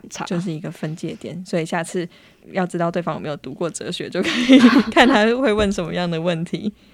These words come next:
Speaker 1: 嗯，
Speaker 2: 嗯。
Speaker 1: 因为我觉得其实哲学家他们的思想都还蛮，蛮坚定的，<laughs> 他们对自己的理论、自己的想法其实是蛮坚定的，这是，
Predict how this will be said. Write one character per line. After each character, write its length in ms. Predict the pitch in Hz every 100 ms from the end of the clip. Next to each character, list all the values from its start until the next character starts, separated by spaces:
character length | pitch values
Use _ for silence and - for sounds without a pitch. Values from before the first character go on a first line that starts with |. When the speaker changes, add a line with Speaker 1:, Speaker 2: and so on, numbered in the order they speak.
| -
Speaker 1:
嗯， 580 | 196 202 208 208 214 220
Speaker 2:
嗯。 100 | 233 _ -
Speaker 1:
因 100 | 339
为 40 |
我 80 | 254
觉 140 | 202 196
得 80 |
其 140 | 190 185
实 260 | 180 180
哲 160 | 175 170
学 140 | 170
家 480 | 175 175 175 175 175 - _ _ _ _
他 120 | 202
们 80 | 180
的 80 | 165
思 160 | -
想 160 | 190 165
都 80 | 175
还 160 | 180
蛮， 200 | - 127 -
蛮 160 | 175
坚 160 | 170 190
定 200 | 220 185
的， 80 | 233 247 - - _
<laughs> 400 | - 262 - _
他 120 | 277
们 100 | 269
对 160 | 277 254
自 120 | 269
己 60 | 214
的 120 | 196
理 120 | 175
论、 240 | 190 185 180
自 120 | -
己 100 | 202
的 160 | 156 147
想 260 | 170 147 170
法 180 | 127 -
其 140 | - 143
实 80 |
是 100 | 160
蛮 200 | 202 -
坚 260 | 135 104 110
定 220 | 110 80
的， 120 | -
这 120 | 185 180
是， 260 | 180 170